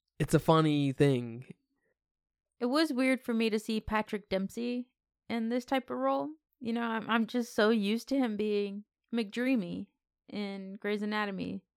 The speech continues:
Speaker 2: And then the only other role I know him in is that Valentine's Day movie.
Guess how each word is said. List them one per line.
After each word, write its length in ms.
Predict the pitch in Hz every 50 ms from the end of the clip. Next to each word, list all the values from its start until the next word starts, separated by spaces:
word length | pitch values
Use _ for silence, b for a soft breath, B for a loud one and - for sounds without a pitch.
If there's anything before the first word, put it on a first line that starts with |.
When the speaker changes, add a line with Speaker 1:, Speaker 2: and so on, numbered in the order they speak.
| _ _ _ _ _ _ _ _
Speaker 2:
And 160 | - 247 240 233
then 220 | 240 226 220 220 208
the 180 | 226 233 - - _ _ _ _ _ _ _ _ _ -
only 560 | 202 233 240 254 269 277 285 302 302 294 254 - - -
other 520 | 208 226 240 254 254 254 269 269 254 240
role 680 | 214 208 214 208 208 226 240 262 269 277 277 277 277 - _ _ -
I 180 | 214 226 240 247
know 340 | 220 214 208 202 202 214
him 320 | 247 262 262 277 277 262 240
in 540 | - 196 202 208 220 233 254 277 339 330 311 _ _ _ _ _ _ _ _ -
is 140 | - 220 208
that 240 | - 226 214 - -
Valentine's 720 | 202 220 220 226 226 226 226 220 - 226 202 196 196 190 -
Day 220 | - 196 190 185
movie. 520 | 180 180 180 170 - - - - - 208